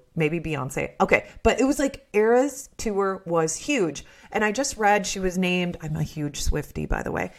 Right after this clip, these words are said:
but she was named Time Magazine's Person of the Year, not Woman of the Year, Person.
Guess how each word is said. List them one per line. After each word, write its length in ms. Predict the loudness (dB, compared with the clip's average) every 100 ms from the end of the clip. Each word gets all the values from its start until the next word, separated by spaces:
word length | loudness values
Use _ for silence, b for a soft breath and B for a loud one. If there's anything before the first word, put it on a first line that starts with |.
| B B
but 120 | -6
she 140 | -4 -2
was 200 | -2 -2
named 440 | 0 0 -2 -4 -10
Time 360 | -10 0 2 2
Magazine's 880 | 2 2 0 0 -2 -2 -2 -4 -6
Person 420 | -2 0 2 4
of 140 | 2
the 80 | 2
Year, 260 | 2 0 -2
not 240 | -2 -2 0
Woman 320 | 0 0 0
of 120 | -2
the 100 | -4
Year, 260 | -2 -4 -6
Person. 720 | -6 0 0 0 -4 -2 -6